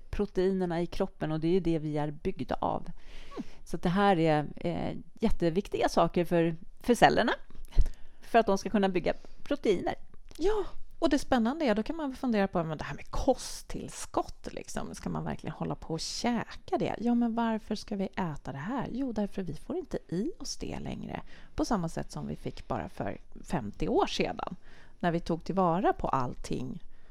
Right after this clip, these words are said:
Speaker 2: på djuret i vår mat.
Speaker 1: Mm.
Speaker 2: Eller när, när farmor och mormor stod och kokade buljong på benen som var, eller räkskalen, eller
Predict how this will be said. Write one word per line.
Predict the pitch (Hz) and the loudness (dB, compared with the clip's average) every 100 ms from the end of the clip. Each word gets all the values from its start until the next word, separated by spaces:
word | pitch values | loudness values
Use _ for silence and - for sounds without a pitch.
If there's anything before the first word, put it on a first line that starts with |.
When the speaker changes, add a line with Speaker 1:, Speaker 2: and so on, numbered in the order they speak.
| - - | -12 -8
Speaker 2:
på | - 165 131 - | 4 6 6 2
djuret | 151 143 - - - - - - - - - - - | -2 0 0 0 0 -2 -8 -6 -4 -6 -8 -8 -4
i | 165 | -2
vår | 147 139 | -2 -2
mat. | - - - - | -2 -4 -6 -8
Speaker 1:
Mm. | 208 185 185 202 | -8 -8 -4 2
Speaker 2:
Eller | 190 190 | 2 4
när, | 190 180 170 - | 4 4 4 2
när | 185 180 180 175 - | 2 2 2 0 -4
farmor | - 185 175 175 | -2 0 0 0
och | 175 | 0
mormor | 170 170 160 | 0 0 -2
stod | 160 - 320 | -4 -2 0
och | 320 | 0
kokade | - 240 - 147 98 147 - - - | 2 2 2 -2 0 -2 -4 -8 -6
buljong | 170 175 156 139 - - 131 160 - - | 4 4 6 2 2 -2 -4 -2 -4 0
på | - 147 - 117 - | 2 2 0 -4 -6
benen | 175 147 - - - - - 156 - - | -4 0 0 0 -2 -4 -6 -6 -8 -8
som | - - | -6 -4
var, | - - - | -2 -4 -4
eller | - 151 151 | -2 0 0
räkskalen, | 156 - - - - - - - - | -2 -2 -4 -4 0 -2 -2 -6 -4
eller | - 156 110 92 | 0 0 0 -2